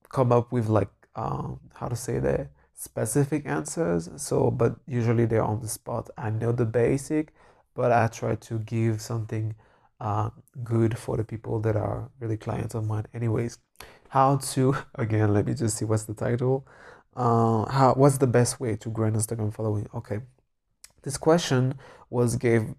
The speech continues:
uh, gave to me on my Instagram, B G G M is coaching by, uh, Andrew Kurtz. Hopefully that's, I pronounce your name right. So I might answer that too. I actually already answered to you, but I'll try to get more into details.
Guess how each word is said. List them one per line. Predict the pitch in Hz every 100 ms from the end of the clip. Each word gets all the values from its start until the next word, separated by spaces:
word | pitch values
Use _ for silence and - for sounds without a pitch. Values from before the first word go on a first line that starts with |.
| _
uh, | 120 113 113
gave | 113 110 110
to | -
me | 117 117 123 123
on | 113
my | 110 107
Instagram, | 110 110 120 110 110 113 117
B | 127
G | 117
G | 139 127
M |
is | 110
coaching | 107 120 - 117
by, | 110 107 104 - _ _ _
uh, | - 117 107 107 - _ -
Andrew | 127 131 117 123 123 127 127 127 120 - _
Kurtz. | - 113 113 165 -
Hopefully | - 117 - 113
that's, | 113 113 - -
I | 113
pronounce | - 117 110 110
your | 113 107
name | 107 104 107
right. | 107 110 135 165 - - - _
So | _ - 131 120
I | 113
might | 113 117
answer | 117 123
that | 117 110
too. | 127 131
I | 120
actually | 120 127 143 139
already | 127 127 127
answered | 131 135 - 143
to | 143
you, | 147 156 180 _ _ 123
but | 120 120
I'll | 123 120 120
try | - - 131
to | 127 120
get | - 117
more | 120 117
into | 104
details. | 113 - 139 139 113 127 131 139